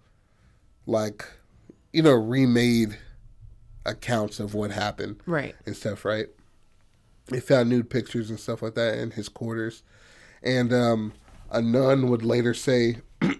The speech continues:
Speaker 1: a nun would later say, uh, "Here I am thinking we have a regular pedophilic man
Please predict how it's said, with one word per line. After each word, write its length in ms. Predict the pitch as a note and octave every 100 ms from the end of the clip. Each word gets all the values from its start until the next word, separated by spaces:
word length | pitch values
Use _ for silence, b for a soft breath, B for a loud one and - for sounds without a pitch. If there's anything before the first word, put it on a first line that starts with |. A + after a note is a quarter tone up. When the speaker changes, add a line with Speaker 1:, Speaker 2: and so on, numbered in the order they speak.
| -
Speaker 1:
a 1300 | - G3+ E3+ A2+ - _ _ - - - - - - A#2+
nun 240 | B2+ B2+
would 80 | A#2+
later 220 | A2+ G#2
say, 300 | - A2+ A2+
uh, 320 | A2 A#2+ A2+ - b b b b
"Here 240 | D#3 F3
I 100 | F3
am 320 | C#3+ B2+ B2
thinking 440 | A#2+ C#3+ C3+ C3+ B2
we 120 | B2
have 180 | B2+ A2+
a 80 | G#2
regular 640 | A#2 B2 B2+ B2+ C3 C3 _ _ _
pedophilic 600 | C3 A#2+ B2 A#2 A2+ G#2+
man 420 | G#2+ G#2 A2 A2